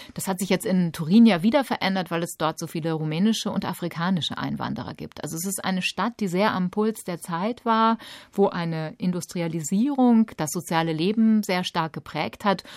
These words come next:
und dann jetzt wieder eine Deindustrialisierung eingesetzt hat. Und deswegen ist es eine Stadt, in der die Brüche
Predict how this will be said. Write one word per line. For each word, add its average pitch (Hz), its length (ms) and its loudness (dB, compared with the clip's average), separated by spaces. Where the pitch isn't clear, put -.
und 185 200 2
dann 190 140 4
jetzt 190 220 2
wieder 190 160 4
eine 180 180 2
Deindustrialisierung 151 1200 -2
eingesetzt 165 640 -4
hat. 165 140 -4
Und 165 120 -4
deswegen 196 340 0
ist 185 120 -4
es 196 120 -4
eine 175 320 0
Stadt, - 400 -6
in 208 100 -2
der 196 140 0
die 208 120 2
Brüche 185 540 0